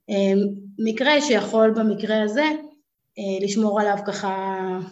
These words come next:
מלגדול, ועדיין ליש-, לישון במיטה איתם. אז בעצם כל פעם כשהורים באים עם איזשהו, אה, מטרה שהיא על השולחן,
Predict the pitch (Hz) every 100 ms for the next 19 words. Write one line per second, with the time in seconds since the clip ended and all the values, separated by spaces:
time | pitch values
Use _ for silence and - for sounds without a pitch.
0 | - _ _ _ - 202 220 233 277 226
1 | 202 214 226 214 - 208 196 214 208 196
2 | 196 202 - 196 185 185 175 151 - _
3 | _ - - - 202 226 330 330 330 285
4 | 285 277 285 254 220 247 247 226 247 254
5 | 262 - 220 214 202 202 214 233 294 294
6 | 240 208 208 202 190 190 - 190 175 175
7 | 175 175 175 196 190 196 262 277 247 269
8 | - 226 -